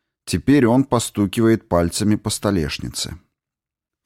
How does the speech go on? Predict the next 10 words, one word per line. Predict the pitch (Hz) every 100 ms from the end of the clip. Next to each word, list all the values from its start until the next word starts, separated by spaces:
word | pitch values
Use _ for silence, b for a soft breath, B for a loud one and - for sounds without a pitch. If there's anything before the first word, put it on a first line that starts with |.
| _
В | -
Париже | 107 107 151 147 135
сейчас | - 110 - 117 113
жарко, | 92 95 98 95 85 87 82 82
а | 101
в | 98
кафе | - 101 110 104
"Атлантик" | 92 92 90 95 117 117
еще | 98 104 - 131 120
жарче. | 87 71 62 - -